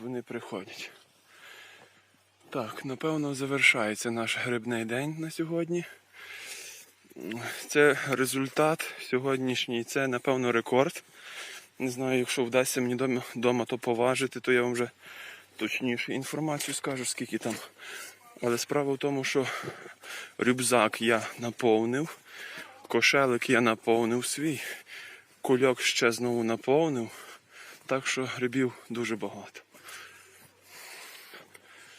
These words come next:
І йдемо додому. Вам теж удачі, дощики прийшли,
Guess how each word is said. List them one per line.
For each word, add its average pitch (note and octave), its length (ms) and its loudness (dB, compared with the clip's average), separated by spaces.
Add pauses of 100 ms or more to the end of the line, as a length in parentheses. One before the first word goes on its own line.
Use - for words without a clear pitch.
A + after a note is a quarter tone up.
(460)
І E3 360 0 (260)
йдемо C#3+ 280 -2
додому. B2 340 -4 (960)
Вам B2+ 240 -4
теж A#2+ 340 0 (340)
удачі, B2 540 2 (100)
дощики A#2+ 560 0
прийшли, C#3 480 0